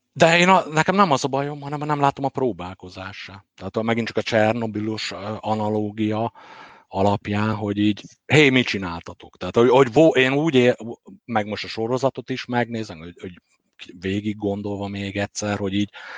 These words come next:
volt a világról egy olyan, hogy, „Hé, mit csináltatok? Hello, hello”, tehát í-, így ez, tehát mondom, a nagy Szovjetuniónak így, e, tehát Legasov elment, ö, mi ez, Bécsbe a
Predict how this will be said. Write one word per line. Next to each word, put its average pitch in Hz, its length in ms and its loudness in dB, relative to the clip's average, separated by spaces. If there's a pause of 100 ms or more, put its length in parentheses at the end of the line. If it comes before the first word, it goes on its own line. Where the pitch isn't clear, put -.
(140)
volt - 260 6
a 117 40 4
világról 107 600 6
egy 101 200 2
olyan, 107 180 2
hogy, 107 220 -2
„Hé, 139 260 6
mit 123 160 0
csináltatok? - 680 -12
Hello, 110 380 2
hello”, 101 240 -2
tehát - 260 -16
í-, 104 140 -8
így 107 280 -4
ez, 107 380 2 (760)
tehát - 180 -6
mondom, 123 220 2
a 113 40 2
nagy 123 220 4
Szovjetuniónak 110 1200 2
így, 107 380 -2
e, - 260 -4
tehát - 180 -2 (480)
Legasov 98 460 0
elment, 117 600 2 (120)
ö, 90 500 -8
mi 90 200 -10
ez, 90 220 -10
Bécsbe 92 600 -4
a 87 440 -6